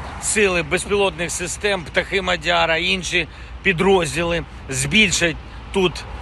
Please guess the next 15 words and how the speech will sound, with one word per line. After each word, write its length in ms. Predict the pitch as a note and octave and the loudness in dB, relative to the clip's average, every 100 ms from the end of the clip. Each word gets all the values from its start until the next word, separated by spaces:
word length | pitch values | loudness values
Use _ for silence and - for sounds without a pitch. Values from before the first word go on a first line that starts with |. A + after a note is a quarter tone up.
| - | -4
спроможності, 1000 | - F3+ F3+ F#3+ G#3+ E3+ F#3 - F#3+ F3+ - - - | 0 4 6 6 2 0 -2 2 4 2 0 -8 2
саме 280 | G3 F#3 | 4 4
спроможності 720 | E3 F3+ F#3 F#3+ D#3+ E3+ - D#3 | 4 4 4 4 2 -2 -2 4
захисту. 600 | D3+ D3+ A#2+ A#2+ - - | 6 6 4 -8 -8 0
Важливо 560 | E3 D#3+ G#3+ F#3+ D#3 - - - | 0 2 2 2 2 0 -6 -8
все 240 | - G#3+ F#3+ | 2 6 6
це 380 | - F#3 D#3+ D#3+ | 6 6 6 6
реалізувати. 880 | F#3 F3+ E3+ C#3+ F#3+ G#3+ - F3+ D3+ - - C#3+ | 8 6 4 0 4 4 4 -2 -2 -10 -10 2
Визначили 600 | E3+ F#3+ F#3 D#3+ F3+ D#3+ | 4 4 2 0 0 2
завдання 540 | E3 E3 E3 E3+ D#3+ | 2 2 2 2 2
для 160 | D3+ D#3 | 0 2
захисту 640 | E3+ D3+ D#3 - D#3+ C#3 - - C3+ | 2 2 -2 -6 -6 -6 -10 -12 2
доріг, 440 | G3 G3 F3+ E3 - - - - | 6 6 4 -4 -8 -10 -12 -6
логістики. 880 | C#3+ E3+ G3+ E3+ F3+ - D#3+ - D3 C#3 | 2 4 4 4 0 -2 -4 -4 -8 -4
Урядовці 680 | D#3+ F3 E3+ G3+ F3 F3+ | 2 4 6 6 4 -2